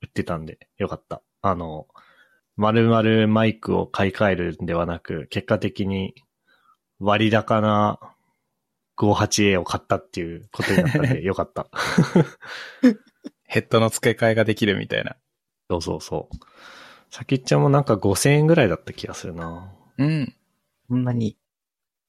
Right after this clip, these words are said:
Speaker 3: ちょっと高いけど、
Speaker 1: うん。
Speaker 3: あの、先っちょの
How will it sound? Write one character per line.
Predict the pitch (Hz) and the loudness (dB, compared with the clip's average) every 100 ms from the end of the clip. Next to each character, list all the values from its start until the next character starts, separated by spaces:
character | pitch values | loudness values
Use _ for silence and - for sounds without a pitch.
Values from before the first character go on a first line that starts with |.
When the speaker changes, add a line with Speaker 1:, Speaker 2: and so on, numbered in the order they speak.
| _ - | _ -2
Speaker 3:
ち | |
ょ | |
っ | - | 2
と | 95 78 - _ - | 4 4 0 _ -4
高 | 104 107 | 0 2
い | 104 | 2
け | 92 | 4
ど、 | - 71 - _ _ _ - - | 2 0 -6 _ _ _ -18 -6
Speaker 1:
う | |
ん。 | 104 90 85 | -4 -2 -2
Speaker 3:
あ | 87 | -2
の、 | 82 | -2
先 | - - | -4 -6
っ | |
ち | - | -2
ょ | 85 | 0
の | 85 85 - | 0 -2 -4